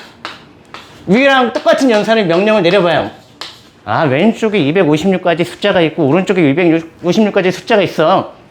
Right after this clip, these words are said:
두 개를 더해줄래?" 얘는 이걸 어떻게 더할까? 이백오십육 개가 동시에 존재해. 아까는 영 영 영 영 영 더하기 영 영 영 영 일,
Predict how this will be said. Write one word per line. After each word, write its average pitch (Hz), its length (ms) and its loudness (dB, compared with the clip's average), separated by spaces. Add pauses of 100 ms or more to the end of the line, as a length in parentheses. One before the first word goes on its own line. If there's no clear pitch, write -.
(340)
두 143 100 -4
개를 156 300 0
더해줄래?" 120 680 -4 (840)
얘는 214 280 2
이걸 196 160 0
어떻게 135 280 -4
더할까? 117 480 -10 (2500)
이백오십육 302 580 4
개가 277 160 -6
동시에 269 380 -2 (720)
존재해. 214 600 2 (280)
아까는 208 600 2 (380)
영 269 240 2
영 277 160 4
영 269 120 4
영 269 140 4
영 254 140 -2 (520)
더하기 170 220 -2
영 170 120 2
영 196 120 2
영 202 100 2
영 202 180 2
일, 311 300 0